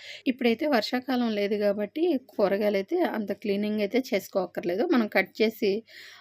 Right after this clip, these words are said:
అంటే వండుకుంటాం కదా, అప్పుడు మాత్రమే ఆ నీళ్ళల్లో కొంచెం సాల్ట్ వాటర్‌లో కడుక్కొని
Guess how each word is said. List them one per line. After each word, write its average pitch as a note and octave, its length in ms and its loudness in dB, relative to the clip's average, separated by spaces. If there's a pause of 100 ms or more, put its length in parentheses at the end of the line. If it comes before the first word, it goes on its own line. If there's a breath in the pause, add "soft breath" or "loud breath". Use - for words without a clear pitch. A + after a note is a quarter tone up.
(120 loud breath)
అంటే B3+ 120 2
వండుకుంటాం A#3 640 4
కదా, A#3+ 120 4
అప్పుడు A3 260 0
మాత్రమే A3 720 0 (560 soft breath)
ఆ G3+ 80 0
నీళ్ళల్లో G#3+ 460 6
కొంచెం F#3+ 460 -2
సాల్ట్ F#3+ 420 -4
వాటర్‌లో G3 440 0
కడుక్కొని G#3 560 -2